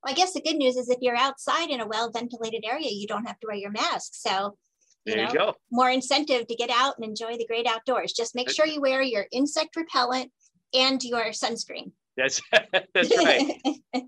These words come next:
Speaker 2: Uh, I did one out of two, and I was, I was doing, I was good on my insect repellent for sure.
Speaker 1: Oh,
Speaker 2: Not as
Speaker 1: you
Speaker 2: much
Speaker 1: need
Speaker 2: on
Speaker 1: that
Speaker 2: the sunscreen.
Speaker 1: sunscreen.
Speaker 2: Yeah.
Speaker 1: Although you probably tan easily. I mean, you look like you're already got, you've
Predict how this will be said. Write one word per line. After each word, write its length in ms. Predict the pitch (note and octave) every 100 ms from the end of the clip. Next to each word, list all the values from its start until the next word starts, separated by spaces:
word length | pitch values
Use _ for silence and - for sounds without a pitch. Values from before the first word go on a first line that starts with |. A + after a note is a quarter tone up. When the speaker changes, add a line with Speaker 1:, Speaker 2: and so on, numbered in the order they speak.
| -
Speaker 2:
Uh, 80 | D#3
I 120 | F3+
did 140 | A#3 G#3
one 160 | A#3
out 140 | B3 D#3
of 80 | C#3
two, 300 | C#3+ D3+ D3
and 80 |
I 120 | C3+ C3
was, 100 | C3+
I 260 | C3 D3
was 140 | D#3 D#3+
doing, 240 | G3 G3
I 80 | F3
was 140 | F3+
good 120 | G3+ G#3
on 120 | G3+
my 120 | D#3
insect 380 | F#3+ - D#3 -
repellent 420 | B2+ B2+ A#2+ D3
for 100 | -
sure. 360 | - D3+ A#2+ A2 _ -
Speaker 1:
Oh, 80 | C4+
Speaker 2:
Not 160 | G3
as 60 | C4+
Speaker 1:
you 60 | G#3+
Speaker 2:
much 60 |
Speaker 1:
need 60 | C#4
Speaker 2:
on 120 | F#3
Speaker 1:
that 120 | E3 D#3+
Speaker 2:
the 80 |
sunscreen. 360 | - C#4 - A3+ G3
Speaker 1:
sunscreen. 80 | G#3 - _ _ -
Speaker 2:
Yeah. 100 | -
Speaker 1:
Although 200 | C#4+ B3+
you 200 | D4 F4
probably 340 | G#4 A4+ G4+ D#4+
tan 340 | - C#4 C4+
easily. 520 | B3 C4 B3+ A3+ G#3+ A3
I 40 |
mean, 160 | A3 A#3+
you 120 | C4
look 100 | B3 - -
like 200 | A#3+ G#3+
you're 180 | B3 A#3
already 320 | A3+ A#3 A#3
got, 200 | A3+ G3+ -
you've 240 | A3+ G#3+